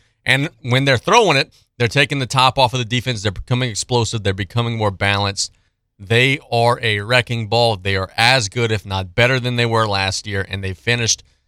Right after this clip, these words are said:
just a couple points short of the state championship last year. They are ridiculous. Morgan City twenty-nine, C C A twenty-eight. Big win for Morgan City. C C A special teams let them down in that one.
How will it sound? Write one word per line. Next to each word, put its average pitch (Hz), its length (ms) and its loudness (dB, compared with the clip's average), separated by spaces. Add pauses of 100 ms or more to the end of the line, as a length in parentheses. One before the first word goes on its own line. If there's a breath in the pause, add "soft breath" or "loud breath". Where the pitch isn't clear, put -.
(180)
just 131 180 0
a - 60 -6
couple 120 280 -2
points 120 340 -2
short 120 360 0
of 107 140 -16
the 101 80 -6
state 107 300 -4
championship 101 640 -4
last 90 300 -8
year. 92 140 -12 (140)
They 101 180 -2
are 98 240 -4
ridiculous. 92 920 -10 (580)
Morgan 139 320 2
City 147 260 0
twenty-nine, 135 500 0
C 143 200 -4
C 131 220 -2
A 127 60 2
twenty-eight. 123 520 -2
Big 123 140 0
win 120 200 -4
for 117 100 -12
Morgan 110 360 0
City. 110 260 -4
C 110 220 -4
C 113 200 -2
A 101 40 -2
special 101 360 -4
teams 101 280 -6
let 98 160 -2
them 101 100 -8
down 95 220 0
in 95 80 -6
that 101 180 4
one. 82 140 -16